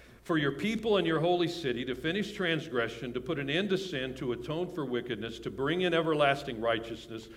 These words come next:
to seal up vision and prophecy, and to anoint the most holy place." So that's a lot.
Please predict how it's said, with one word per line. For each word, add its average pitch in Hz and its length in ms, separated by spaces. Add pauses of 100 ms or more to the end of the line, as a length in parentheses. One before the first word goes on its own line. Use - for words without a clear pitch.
(200)
to 143 60
seal 208 460
up 208 240
vision 139 400
and 135 160
prophecy, 123 640 (220)
and 139 160
to 143 180
anoint 165 440
the 165 80
most 135 420
holy 120 420
place." - 720 (180)
So 127 60
that's 123 220
a 135 40
lot. 131 380